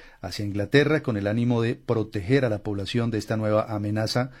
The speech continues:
por la variante del covid diecinueve y también restricciones, prohibiciones desde el Reino Unido hacia el territorio colombiano. Escuchemos al presidente Duque.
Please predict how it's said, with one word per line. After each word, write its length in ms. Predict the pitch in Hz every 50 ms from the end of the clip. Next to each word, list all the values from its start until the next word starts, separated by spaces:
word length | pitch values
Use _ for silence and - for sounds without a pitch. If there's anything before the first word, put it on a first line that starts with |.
| - - - -
por 140 | - - 95
la 80 | 98
variante 520 | 95 92 95 101 104 104 101 - 113 113 -
del 220 | - 107 107 98 92
covid 240 | - 110 104 107 104
diecinueve 480 | 110 110 - 127 131 135 135 143 147
y 60 | 120
también 500 | 104 - 98 98 101 107 117 127 - 135
restricciones, 960 | 107 95 98 101 98 - - - 98 95 - - - 135 123 113 104 90 - -
prohibiciones 840 | _ _ - 98 95 95 95 92 - - 117 117 127 131 135 131 - - - - - - _ _
desde 420 | - 82 80 101 107 113 113 127
el 60 | 113
Reino 220 | 123 120 117 120 113
Unido 380 | 113 113 110 107 107 104 104 -
hacia 240 | 104 107 - -
el 80 | 110 -
territorio 480 | - 104 98 98 - 104 98 95 95 -
colombiano. 480 | - 101 95 92 98 101 85 82 90
Escuchemos 600 | 87 - - 110 - - 131 120 101 90 - - -
al 120 | 90 90
presidente 440 | - - - - 104 101 98 92 113
Duque. 300 | 107 95 85 - -